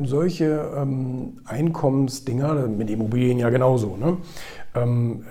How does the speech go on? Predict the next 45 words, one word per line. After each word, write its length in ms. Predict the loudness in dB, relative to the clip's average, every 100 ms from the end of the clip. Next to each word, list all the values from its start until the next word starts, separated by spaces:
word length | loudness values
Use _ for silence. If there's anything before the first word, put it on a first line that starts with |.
| -8 0
lohnen 400 | 6 8 8 8
sich 220 | 6 6
nur 220 | 6 6
auf 180 | 2 -2
langfristig. 960 | 0 0 0 -2 -8 -10 -10 -16 -8 2
Nur 260 | 6 6
wenn 160 | 6 4
du 200 | 4 2
ein 140 | 2
bisschen 280 | 0 0 -2
Geduld 380 | -2 0 -2 -4
mitbringst. 440 | -10 -12 -14 -10
Wenn 120 | -4
du 100 | -2 -2
so 80 |
ein 100 | -2
schnell, 260 | -4 -2 -2
schnell 340 | 0 4 4
und 160 | 4 0
ich 160 | -4 -2
will 80 |
morgen 300 | 0 0 -2
reich 240 | -2 -2 0
werden, 280 | 2 4 2
dann 120 | 2
musst 340 | 0 -2 -4
du 60 | -4
was 100 | -2
anderes 420 | 0 0 -2 -6
machen, 260 | -8 -8 -4
ne? 160 | -4
Aber, 260 | -2 -2 -4 -10 -14 -14 -8
ähm, 340 | -4 -4 -4 -6 -10 -14 -14 -16 -18 -16 -12 -2
wenn 180 | 2
man 180 | 2 2
Geduld 520 | 0 4 4 2 2
hat, 240 | 0 0 -8 -16 -14 -8
und 120 | -4
ich 120 | 0
hatte 160 | 2 2
immer 240 | 2 0
schon 200 | 0 -2
sehr 140 | -2
viel 200 | -2 -2
Geduld, 360 | 0 2 2